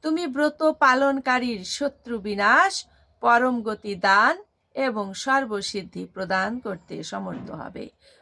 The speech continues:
ভগবান বিষ্ণু এইভাবে উৎপন্না একাদশীকে বরদান করে অন্তর্হিত হলেন। সমস্ত ব্রতকারী দিবারাত্রি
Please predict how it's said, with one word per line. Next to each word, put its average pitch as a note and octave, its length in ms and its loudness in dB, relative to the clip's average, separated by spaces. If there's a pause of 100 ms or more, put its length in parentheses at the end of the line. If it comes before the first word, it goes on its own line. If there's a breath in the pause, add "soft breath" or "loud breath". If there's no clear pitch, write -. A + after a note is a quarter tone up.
(120 soft breath)
ভগবান C#4+ 640 2
বিষ্ণু C#4+ 400 -4
এইভাবে B3+ 720 -2 (320)
উৎপন্না C4 600 -2
একাদশীকে A3 1000 -2 (380 soft breath)
বরদান F3+ 600 2
করে D#4 420 -2 (540)
অন্তর্হিত F3 640 -10
হলেন। C4 440 -8 (600)
সমস্ত E4+ 540 2 (140)
ব্রতকারী C4+ 640 2 (400)
দিবারাত্রি C4+ 880 2